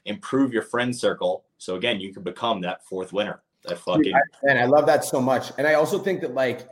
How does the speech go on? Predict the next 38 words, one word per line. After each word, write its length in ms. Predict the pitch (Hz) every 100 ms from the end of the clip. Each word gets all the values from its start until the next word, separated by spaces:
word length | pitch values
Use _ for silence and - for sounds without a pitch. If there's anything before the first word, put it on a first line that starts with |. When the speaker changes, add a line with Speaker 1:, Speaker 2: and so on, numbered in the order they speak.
| -
Speaker 2:
when 180 | 135 170
you're 160 | 170 123
working 320 | 131 131 147
on 80 | 143
your 120 | 131
dialogue 560 | 120 110 117 131 - 117
and 180 | 113 117
you 100 | 104
actually 360 | 117 - 123
do 440 | 104 101 113 127 - _ -
start 220 | - 120
to 80 | 120
view 220 | 92 113
yourself 520 | 131 127 135 131 - -
higher 300 | 107 123 147
and 120 | 110
you 60 | 110
start 240 | 120 101
to 80 | 107
respect 720 | 98 - - - 123 - - -
yourself 400 | 117 - 117 110
more 220 | 104 120
and 80 | 117
you 60 | 110
start 180 | - 113
to 100 | 101
value 920 | - 107 117 135 139 143 143 139 139 -
your 360 | 120 117 117
own 380 | 120 139 143 143
time, 460 | 143 131 120 92 - -
when 160 | 117 147
you 80 | 147
start 260 | 160 143
to 160 | - 123
value 640 | - 135 170 185 170 175
your 340 | 156 143 143 123
own 220 | 139 127
time, 460 | 131 139 101 104